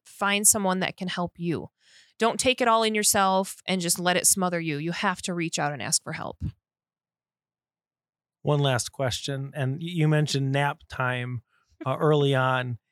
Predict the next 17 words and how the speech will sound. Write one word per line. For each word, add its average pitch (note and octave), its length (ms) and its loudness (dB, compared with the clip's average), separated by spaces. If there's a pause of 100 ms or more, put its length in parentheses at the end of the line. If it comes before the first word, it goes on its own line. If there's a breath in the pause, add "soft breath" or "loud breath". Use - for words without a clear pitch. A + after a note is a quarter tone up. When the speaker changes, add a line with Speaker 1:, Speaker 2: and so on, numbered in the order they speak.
(220)
Speaker 2:
in C3 140 0
this B2+ 300 0
conversation. C#3 1040 -2 (360 soft breath)
Um, B2+ 400 0
what E3+ 320 2
value C#3+ 540 4
do A#2+ 140 -2
you C3 120 0
find A#2+ 600 -2
in A#2 500 0 (500)
creating C3 500 2
space A#2+ 460 0
for A#2+ 200 -2
rest, A#2 420 -2
space B2 400 0
for A#2 160 -6
Sabbath, A2 580 -2